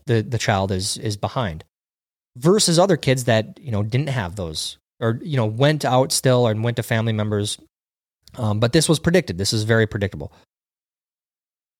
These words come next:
Common diabetes drug can slash the risk of developing Alzheimer's disease.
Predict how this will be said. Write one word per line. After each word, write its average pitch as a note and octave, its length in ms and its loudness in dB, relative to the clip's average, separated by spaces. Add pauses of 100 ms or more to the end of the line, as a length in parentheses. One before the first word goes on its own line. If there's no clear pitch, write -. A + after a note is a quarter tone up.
(340)
Common E3+ 240 4
diabetes F#3 540 4
drug B2 340 2
can C3 160 -2
slash C#3+ 560 2
the D3 160 2
risk B2+ 320 2
of B2 160 -2
developing A2+ 640 0 (120)
Alzheimer's B2 1200 0
disease. - 1900 -6